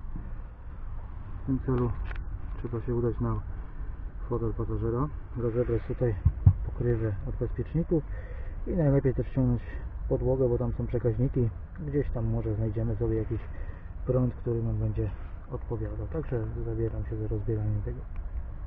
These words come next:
Tutaj nie ma żadnej filozofii. Trzeba odkręcić tutaj taką plastikową nakrętkę. Najlepiej wyciągnąć dywan, żeby było wygodniej.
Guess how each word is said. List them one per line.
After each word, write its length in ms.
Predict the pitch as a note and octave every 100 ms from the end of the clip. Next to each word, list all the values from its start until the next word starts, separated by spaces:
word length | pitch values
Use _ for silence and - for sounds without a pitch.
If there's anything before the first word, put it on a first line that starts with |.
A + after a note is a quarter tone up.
| - - - - - - - - - - - - -
Tutaj 240 | - E3 C3+
nie 100 | B2+
ma 120 | A#2+
żadnej 240 | A#2 A#2
filozofii. 600 | A2 B2+ G#2+ A#2+ C3+ C3 G2+ - - - - - - - - - - -
Trzeba 300 | - A2+ A2+
odkręcić 560 | G#2+ A#2+ A#2 D3 -
tutaj 180 | - A2
taką 360 | G#2+ G#2+ A2+ A2+ -
plastikową 600 | - A#2+ C3+ C#3+ B2 A2+ G2 G#2
nakrętkę. 600 | G2 B2 D3+ - D3+ B2 - - - - - - - - - - - - - A#3+
Najlepiej 460 | F#3+ D#3+ C#3 F#3 - -
wyciągnąć 540 | A3 E3 D3+ C3 C3 C#3+
dywan, 360 | C#3+ D3 C#3+ - - - - - - - -
żeby 120 | B2
było 220 | B2 C3 A#2+
wygodniej. 640 | C3 C#3+ C#3 C#3+ C#3 C3